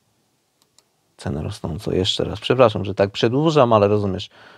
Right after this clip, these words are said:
osiem minut, żeby w-, wbić w reklamy, to też nie jest potrzebne. No i dalej się nie pokazało. Dobra, no to jest, ten jest najtańszy, no jakby nie było. Nie ma nic tańszego. No. Pio-, pięć tysięcy trzeba dać za czterdziestkę ósemkę, z tego co pamiętam.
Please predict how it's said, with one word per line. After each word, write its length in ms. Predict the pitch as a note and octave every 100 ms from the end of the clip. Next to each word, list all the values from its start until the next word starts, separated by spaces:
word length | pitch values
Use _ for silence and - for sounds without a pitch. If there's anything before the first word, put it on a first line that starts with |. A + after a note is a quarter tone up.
| _
osiem 380 | - C3 - A#2+
minut, 300 | B2+ B2+ A2 -
żeby 320 | B2 A2+ G#2+
w-, 280 | G#2+ A2+ G2
wbić 360 | G#2 A2+ A2
w 160 | A2 G#2
reklamy, 500 | G2 - G2+ G2 F#2+
to 140 | F2+
też 360 | E2+ F2 F2+ - - G#2 -
nie 80 | A2
jest 120 | G2+
potrzebne. 360 | - A2 - C#3
No 60 | D3
i 40 |
dalej 180 | - B2+
się 120 | G#2
nie 40 |
pokazało. 420 | F#2 - F2+ G#2 C#3
Dobra, 240 | D3+ G#2
no 120 | D3
to 120 | F3
jest, 200 | G3+ G#4
ten 160 | - A3+
jest 140 | A#3
najtańszy, 560 | B3 A#3+ A3 G3 D#3 -
no 60 | G#2
jakby 240 | G2+ G2+
nie 100 | G2+
było. 240 | G2 G#2
Nie 140 | F#2 B2+
ma 80 | D3
nic 200 | A#2+ -
tańszego. 460 | F#2+ - D#3 D#3+ - _ _ - - - - - _ _ _ _ _ _ _ _ _ _ _ _ C#3+
No. 500 | C#3 C3+ C3 B2+ C3 _ _ _ _ _ _
Pio-, 280 | - E3+ E3
pięć 200 | F#3+ F3+
tysięcy 340 | D#3+ F3 D3+
trzeba 200 | C3+ B2+
dać 140 | A#2+ A#2
za 80 | A2+
czterdziestkę 520 | - A#2+ A#2+ A2 A2+
ósemkę, 460 | A2 - A#2 A2+
z 60 | G#2+
tego 200 | A2 G#2
co 120 | G#2+
pamiętam. 540 | G#2+ G2 G2+ G2+ G2